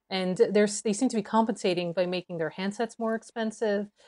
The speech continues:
They're compensating in so many different ways. But I get why they don't wanna rele-, re-, want to release those numbers. It makes absolute sense.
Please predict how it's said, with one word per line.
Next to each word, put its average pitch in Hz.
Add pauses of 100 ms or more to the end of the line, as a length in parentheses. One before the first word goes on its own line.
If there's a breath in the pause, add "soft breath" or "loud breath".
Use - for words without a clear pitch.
(120 soft breath)
They're 208
compensating 190
in 180
so -
many 233
different 208
ways. 196 (480)
But 202
I 214
get 202
why 196
they 185
don't 185
wanna 180
rele-, 180
re-, 202
want 196
to 190
release 185
those 165
numbers. 170
It 190
makes 185
absolute 180
sense. -